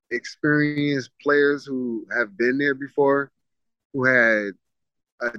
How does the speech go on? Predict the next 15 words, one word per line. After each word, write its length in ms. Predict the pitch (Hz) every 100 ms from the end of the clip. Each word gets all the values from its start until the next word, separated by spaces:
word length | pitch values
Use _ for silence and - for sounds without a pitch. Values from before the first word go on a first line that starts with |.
| -
different 340 | 135 - 123
type 340 | 135 131 131 123
of 180 | 113 110
desire 460 | 104 127 135 139
because 720 | 131 123 123 113 113 110 107 _ _ _
they 160 | 120 117
lost. 540 | 110 120 127 143 - - _ _ _ _ _ _ _ _
So 460 | - 135 120 110 107
now 640 | 107 123 127 127 127 123 123 _ _ _ _ -
they're 100 | 120
not 360 | 123 127 120 117
about 320 | 117 120 104
to 80 | 113
let 200 | 120 -
these 220 | 117